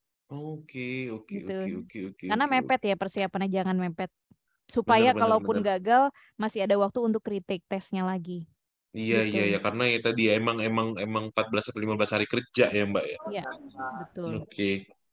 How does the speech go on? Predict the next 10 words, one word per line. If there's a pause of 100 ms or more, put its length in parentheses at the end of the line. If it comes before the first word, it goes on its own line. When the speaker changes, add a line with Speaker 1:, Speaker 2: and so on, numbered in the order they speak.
(380)
Speaker 1:
Terus
juga, (240)
eh,
untuk
teman-teman
di
sini, (160)
ku
infoin
lagi,